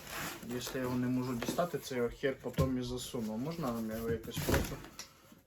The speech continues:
трошечки глянути? Ми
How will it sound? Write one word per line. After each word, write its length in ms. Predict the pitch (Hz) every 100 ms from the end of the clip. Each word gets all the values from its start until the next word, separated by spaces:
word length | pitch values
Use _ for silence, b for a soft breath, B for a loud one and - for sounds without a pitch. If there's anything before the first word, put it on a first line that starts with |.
| -
трошечки 840 | - 294 349 359 - 196 - - 139
глянути? 800 | 143 135 127 120 117 113 135 135 B - - - - - - - - - - - - - - - - 202 - - - - - - 113 - - 165 -
Ми 140 | 135